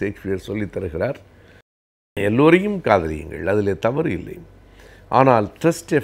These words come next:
few", மிகச் சிலரை மட்டுமே நம்புங்கள். அதைவிட மிக முக்கியமானது என்ன, என்ன என்றால், "do wrong to none" என்கிறார். யாருக்கும் தீங்கு செய்யாதீர்கள்,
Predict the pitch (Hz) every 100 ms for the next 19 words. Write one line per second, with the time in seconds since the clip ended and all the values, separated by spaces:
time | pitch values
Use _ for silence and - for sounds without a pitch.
0 | - 123 82 135 - - 117 123 117 151
1 | 156 156 147 131 156 151 127 135 147 127
2 | 98 - - - - _ - _ - 92
3 | 110 131 139 185 175 110 101 95 147 139
4 | 123 113 98 92 90 92 - 104 101 90
5 | 87 85 85 - _ _ _ - 95 117
6 | 120 107 135 123 113 117 127 170 107 85
7 | 80 82 87 110 147 151 170 160 294 208
8 | 175 - 58 - - - - -